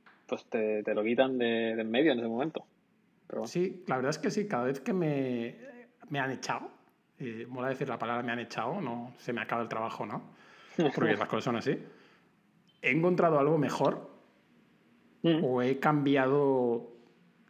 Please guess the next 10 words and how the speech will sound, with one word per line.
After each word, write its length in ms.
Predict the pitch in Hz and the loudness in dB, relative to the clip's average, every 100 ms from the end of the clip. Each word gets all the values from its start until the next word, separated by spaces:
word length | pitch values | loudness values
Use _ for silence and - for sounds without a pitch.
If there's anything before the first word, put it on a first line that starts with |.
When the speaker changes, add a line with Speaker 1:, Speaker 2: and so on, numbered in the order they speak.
| _ | _
Speaker 2:
em, 600 | - 117 110 107 104 107 117 | -6 -4 -4 -6 -8 -12 -10
en, 420 | - 120 113 113 - _ _ | -6 -4 -4 -8 -16 _ _
de, 360 | 151 135 131 - | -4 -2 -2 0
no 160 | 143 | 2
de 80 | 185 | 4
industria, 540 | 196 151 156 233 214 202 | 4 2 0 2 2 4
pero 500 | 131 120 113 113 113 | 2 2 0 -2 -4
de, 140 | 117 113 - | -4 -4 -6
de 60 | |
enfoque, 760 | 123 - 139 175 214 233 - | -6 -2 -2 2 2 0 -8